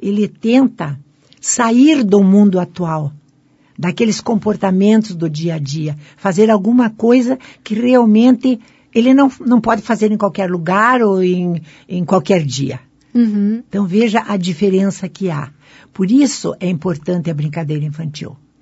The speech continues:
Speaker 2: As suas brincadeiras na infância não dispunham da tutoria de um adulto, não é mesmo?
Speaker 1: Não, não.
Speaker 2: E hoje?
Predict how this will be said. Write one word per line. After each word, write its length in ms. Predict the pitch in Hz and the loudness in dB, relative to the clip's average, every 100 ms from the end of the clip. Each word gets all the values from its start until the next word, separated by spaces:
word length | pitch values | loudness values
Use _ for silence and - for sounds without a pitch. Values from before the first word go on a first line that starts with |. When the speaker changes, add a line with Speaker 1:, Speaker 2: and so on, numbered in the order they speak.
| - - - - | -20 -18 -8 -2
Speaker 2:
As 160 | 262 | -2
suas 280 | - 403 359 | 2 2 2
brincadeiras 1200 | 240 220 214 196 226 226 196 180 180 - - - | 0 -2 -2 -2 -2 0 -2 -4 -8 -12 -18 -6
na 180 | 208 220 | -2 0
infância 640 | 208 - - 269 233 - 240 | -2 -6 -6 -4 -4 -2 -2
não 180 | 277 | -2
dispunham 760 | 302 339 - - 294 285 302 311 | -4 -4 -6 -6 -4 -4 -4 -4
da 160 | 311 311 _ - | -4 -6 _ -4
tutoria 500 | 330 339 302 285 285 | -2 0 0 -2 -4
de 100 | 294 | -6
um 100 | 339 | -6
adulto, 360 | 294 254 226 | -4 -4 -4
não 100 | 220 | -4
é 40 | 226 | -4
mesmo? 500 | 277 233 202 196 180 _ _ _ | -4 -6 -6 -6 -8 _ _ _
Speaker 1:
Não, 540 | 143 143 123 117 135 190 | -8 -8 -8 -12 -12 -10
não. 340 | 160 127 135 - | -12 -12 -16 -6
Speaker 2:
E 160 | 330 349 | -2 2
hoje? 640 | 294 247 220 190 202 185 | 2 2 2 -4 -6 -8